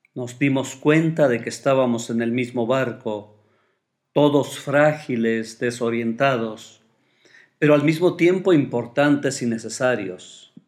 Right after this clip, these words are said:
Todos llamados a remar juntos, todos necesitados de consuelo, todos estamos en este barco. De una experiencia terrible,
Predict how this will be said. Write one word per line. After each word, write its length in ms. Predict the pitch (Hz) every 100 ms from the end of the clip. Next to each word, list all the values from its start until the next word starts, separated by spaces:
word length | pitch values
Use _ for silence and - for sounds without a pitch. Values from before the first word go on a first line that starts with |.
| _ _ _ -
Todos 680 | 151 147 143 139 - -
llamados 800 | 139 135 135 139 156 156 147 123
a 80 | 135
remar 380 | 123 127 135 131
juntos, 960 | - 156 143 117 113 117 107 - - _ _ _ _ _ _ _ _ _
todos 540 | 160 165 147 147 143
necesitados 840 | 131 123 - - 123 131 131 120 120
de 140 | 113
consuelo, 800 | 113 113 - 127 110 104 98 - _ _ _ _ _ _ _ _ _ -
todos 400 | 160 165 123 -
estamos 520 | 113 - 135 120 120
en 120 | 110
este 220 | 117 117
barco. 680 | 107 110 101 - - 92 _ _ _ _ _ _ _ _ _ _ _ _ _ _ _ _
De 160 | 120 139
una 220 | 190 196
experiencia 720 | - - 131 127 135 135 127
terrible, 760 | 131 120 135 113 113 110 107